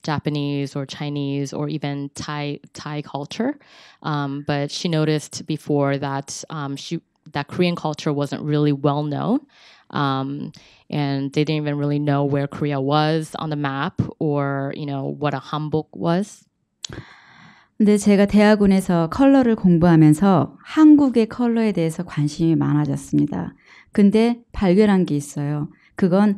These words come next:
Speaker 2: 한국의 미는 자연을 거스르지 않는 자연의 아름다움이라는 것을 알게 되었습니다. 이분 한복뿐만이 아니라, 어, 이런 가구나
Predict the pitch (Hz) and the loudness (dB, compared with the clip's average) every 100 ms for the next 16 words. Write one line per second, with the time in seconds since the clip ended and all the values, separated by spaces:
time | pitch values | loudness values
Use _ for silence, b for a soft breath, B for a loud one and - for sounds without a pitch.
0 | B - 294 285 269 254 208 165 170 220 | B -6 4 4 6 4 4 4 4 6
1 | 180 180 - _ - 185 196 220 214 180 | 6 4 -4 _ -2 4 6 6 6 4
2 | 175 208 190 185 170 170 202 196 - 196 | 4 4 4 4 4 6 4 0 2 6
3 | 196 214 196 160 170 180 170 156 151 147 | 6 6 6 4 4 4 4 2 2 2
4 | 143 143 139 - 139 139 151 135 135 - | 2 2 0 -2 -2 0 0 0 -2 -4
5 | 143 143 143 143 180 b - 196 185 214 | -4 -4 -4 -6 -10 b 2 4 6 6
6 | 277 262 254 - 233 226 196 165 165 175 | 8 8 8 6 6 6 6 6 6 4
7 | 226 240 B B B _ - 165 156 156 | 2 0 B B B _ -4 0 2 0
8 | 156 - _ - 175 165 160 156 - 165 | -4 -12 _ -2 2 4 2 0 -2 0
9 | 165 180 160 208 | 4 4 6 4